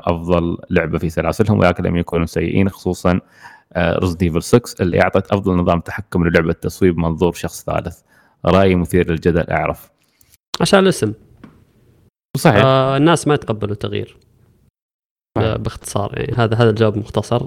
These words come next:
Speaker 2: آه، أتوقع سلطان برضو يتفق مع الموضوع هذا. يعني أنا ما زلت أرى إنه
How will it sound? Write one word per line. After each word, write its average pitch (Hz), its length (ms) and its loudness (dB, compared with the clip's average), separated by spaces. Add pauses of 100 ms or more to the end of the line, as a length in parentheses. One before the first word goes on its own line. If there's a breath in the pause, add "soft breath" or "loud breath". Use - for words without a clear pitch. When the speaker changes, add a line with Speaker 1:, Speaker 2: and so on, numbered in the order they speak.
Speaker 2:
آه، 107 680 -2
أتوقع 120 300 -4
سلطان 104 460 -2
برضو 104 220 2
يتفق 104 460 -2
مع 107 80 0
الموضوع 104 480 4
هذا. 120 160 2 (420 loud breath)
يعني 113 560 4
أنا 139 100 2
ما 123 160 4
زلت 120 320 -2
أرى 127 280 -2
إنه 110 520 -2